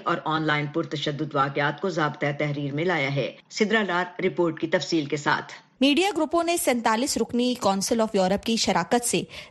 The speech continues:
Speaker 2: تیسری سالانہ رپورٹ جاری کی ہے، جس میں پرتگال سے لے کر روس تک کے علاقے میں پریس کی آزادی اور تحفظ کو فروغ دینے سے متعلق بات کی گئی ہے۔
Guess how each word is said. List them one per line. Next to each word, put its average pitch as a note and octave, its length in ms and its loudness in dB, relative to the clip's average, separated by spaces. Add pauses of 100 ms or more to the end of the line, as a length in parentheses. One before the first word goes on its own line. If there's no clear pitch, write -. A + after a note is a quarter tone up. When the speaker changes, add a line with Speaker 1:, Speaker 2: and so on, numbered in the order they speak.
Speaker 2:
تیسری C#4+ 400 2
سالانہ G#3 380 2
رپورٹ G3 400 2
جاری F3+ 260 0
کی A3+ 260 -2
ہے، A#3 120 4 (380)
جس A3 200 2
میں A#3+ 80 6
پرتگال G3+ 600 2
سے B3 160 0
لے A3 160 4
کر A3+ 300 2
روس C4+ 260 2
تک A#3 240 0
کے A3 180 0
علاقے F#3 400 2
میں A3+ 180 2 (380)
پریس D4+ 260 2
کی D4+ 200 -2
آزادی G3+ 560 2
اور A3+ 100 2
تحفظ G3 580 0
کو A#3 160 2
فروغ G#3 240 4
دینے F#3+ 240 2
سے A3 120 0
متعلق G3 400 2
بات F#3+ 320 0
کی D#3+ 140 -2
گئی E3+ 220 2
ہے۔ - 100 4